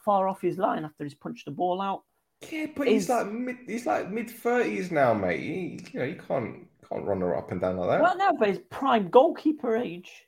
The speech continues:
Speaker 2: Oh, come on. It's a myth. It's a myth.
Speaker 1: Myth.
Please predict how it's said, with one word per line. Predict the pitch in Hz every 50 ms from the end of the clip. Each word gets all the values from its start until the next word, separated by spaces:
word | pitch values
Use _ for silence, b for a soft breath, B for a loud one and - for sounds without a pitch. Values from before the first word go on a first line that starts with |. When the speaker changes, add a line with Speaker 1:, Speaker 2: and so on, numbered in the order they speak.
| _ _ _ _ _ _ _ _ _ _ - -
Speaker 2:
Oh, | 135 131 120 98 110 107
come | - - 120 120 113
on. | 104 107 104 101 98
It's | 107 -
a | 127 110
myth. | 113 117 101 - - - - - - _ _ _ _ _ _ _ _ _ -
It's | -
a | 117 107
myth. | 101 98 101 127
Speaker 1:
Myth. | 131 131 123 120 110 -